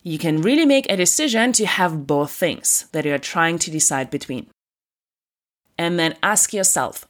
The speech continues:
what is the best and worst case that can happen? Look at both options, or all the options, and for each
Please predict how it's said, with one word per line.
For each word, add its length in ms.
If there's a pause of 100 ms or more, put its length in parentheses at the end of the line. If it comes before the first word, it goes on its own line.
what 420
is 340
the 140
best 680
and 260
worst 540
case 540 (260)
that 300
can 160
happen? 520 (800)
Look 380
at 260
both 360
options, 760 (240)
or 280
all 220
the 160
options, 720 (160)
and 160
for 320
each 260